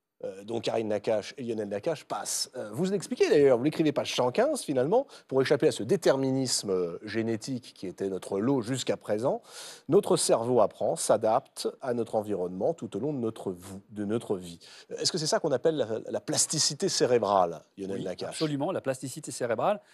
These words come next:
Speaker 2: c'est un concept très important qui, en partie, rejoint l'épigénétique. C'est-à-dire que cette idée, la plasticité, c'est qu'en gros, votre organe n'est pas un organe rigide, mais il est en permanence modifié. Moi, j'aime bien prendre l'image d'une sculpture, c'est comme une sorte de sculpture qui est la sculpture d'une vie,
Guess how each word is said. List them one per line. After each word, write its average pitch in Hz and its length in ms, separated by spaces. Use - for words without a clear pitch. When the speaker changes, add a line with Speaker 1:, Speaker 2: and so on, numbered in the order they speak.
Speaker 2:
c'est - 200
un 123 120
concept 143 400
très 170 220
important 180 320
qui, 175 320
en 190 140
partie, 196 400
rejoint 151 280
l'épigénétique. 135 720
C'est-à-dire 143 300
que 143 100
cette 233 200
idée, 208 200
la 139 80
plasticité, 170 440
c'est - 120
qu'en 131 140
gros, 143 260
votre 147 240
organe 156 380
n'est 131 80
pas 131 260
un 120 80
organe 117 260
rigide, 123 380
mais 123 140
il 127 60
est 131 40
en - 100
permanence 143 560
modifié. 120 460
Moi, 135 80
j'aime 151 140
bien 180 120
prendre 165 220
l'image 156 240
d'une 139 140
sculpture, - 400
c'est 113 100
comme 120 140
une 113 60
sorte 135 180
de 110 40
sculpture 151 440
qui 135 160
est - 20
la 117 100
sculpture 143 300
d'une 151 160
vie, 165 220